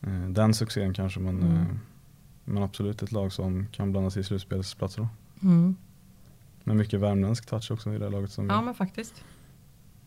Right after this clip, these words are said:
Speaker 1: kan vara lite kul att följa lite extra.
Speaker 2: Ja, men verkligen. Sen får man ju se hur det går för H V då, om de kommer tillbaka upp nästa säsong.
Speaker 1: Frågar du nittioåtta procent av våra lyssnare så hoppas de nog att de stannar där och kanske åker ner till division ett också.
Speaker 2: Ja,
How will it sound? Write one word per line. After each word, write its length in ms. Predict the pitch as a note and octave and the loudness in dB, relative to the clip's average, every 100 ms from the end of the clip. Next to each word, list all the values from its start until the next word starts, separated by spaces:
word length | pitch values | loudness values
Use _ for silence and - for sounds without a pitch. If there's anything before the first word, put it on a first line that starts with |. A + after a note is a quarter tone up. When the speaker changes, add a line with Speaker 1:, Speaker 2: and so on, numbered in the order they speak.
| - | -4
Speaker 1:
kan 120 | C3 | -2
vara 40 | |
lite 120 | C3+ | 0
kul 140 | D3 B2+ | 0 0
att 80 | A2 | 0
följa 160 | A2+ | 0
lite 140 | G2+ A#2+ | -2 -4
extra. 180 | - C3 - - - - - | -6 -10 -12 -20 -20 -20 -6
Speaker 2:
Ja, 180 | G3+ A3+ | 0 2
men 120 | A#3+ | 4
verkligen. 440 | A#3+ F#3+ A#3 A3+ G3 - - | 2 2 2 0 -2 -6 -6
Sen 160 | G#3+ | -4
får 80 | G#3 | -2
man 100 | C4+ | -2
ju 40 | |
se 120 | C#4+ G3 | 0 2
hur 80 | |
det 60 | G3 | 4
går 100 | F3+ | 4
för 100 | F3+ | 6
H 140 | F3+ | 6
V 100 | E3+ | 4
då, 60 | A#3+ | 6
om 220 | F#3 F#3+ | 6 8
de 120 | F#3 | 8
kommer 140 | F3+ F3+ | 8 8
tillbaka 300 | F3+ E3+ F#3 | 6 4 2
upp 160 | A3+ - - - - | -2 -4 -16 -10 0
nästa 240 | F#3 F#3 | 0 2
säsong. 300 | G3 G#3 E3 - - - - - - - - - - - | 2 2 2 0 -10 -20 -20 -20 -20 -20 -20 -20 -20 -6
Speaker 1:
Frågar 340 | - G#2 G2+ | 2 4 6
du 380 | G2+ G#2 G#2 G2+ | 6 6 6 6
nittioåtta 840 | G#2+ G#2+ - - - - A2 - G2 | 6 4 2 -6 -2 -2 -2 -2 0
procent 400 | G#2+ A2+ B2+ B2+ | 2 4 4 4
av 100 | A#2 | 4
våra 100 | A2 | 6
lyssnare 400 | A2 - G#2 B2 | 4 2 0 0
så 260 | - A2+ | 0 2
hoppas 340 | A2+ A2+ G#2 G#2+ | 2 0 -2 -2
de 140 | A2 | 0
nog 160 | G2+ F2+ | 0 -2
att 100 | F2+ | -2
de 220 | G2 F#2+ | -2 -2
stannar 340 | - A2 F#2+ | -2 -2 0
där 140 | G#2+ G#2+ | 2 0
och 160 | G2 | 0
kanske 220 | - F#2 G2+ | -2 -2 0
åker 160 | F#2+ | 0
ner 120 | F#2+ | 0
till 300 | F2+ F2+ F#2 | 0 -4 -2
division 260 | F#2+ F#2 F#2+ | -2 -2 -2
ett 160 | G#2 F#2+ | -2 -4
också. 240 | F#2 G#2+ A2+ - - | -4 -4 -6 -12 -6
Speaker 2:
Ja, 200 | F#3 | -4